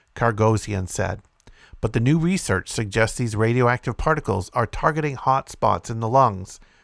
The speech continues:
to cause cancer." The researchers said that tobacco companies could have removed this radiation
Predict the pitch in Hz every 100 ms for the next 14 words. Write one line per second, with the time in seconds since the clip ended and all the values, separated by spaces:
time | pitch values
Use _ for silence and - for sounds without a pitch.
0 | _ - 143 98 92 87 - 107 110 -
1 | 104 - _ _ _ _ _ _ _ _
2 | - - - - - - 110 110 123 110
3 | 117 - 123 123 123 - 113 127 - 127
4 | 120 113 120 120 - 160 165 175 160 135
5 | 123 175 196 175 165 - 147 156 143 147
6 | - 123 90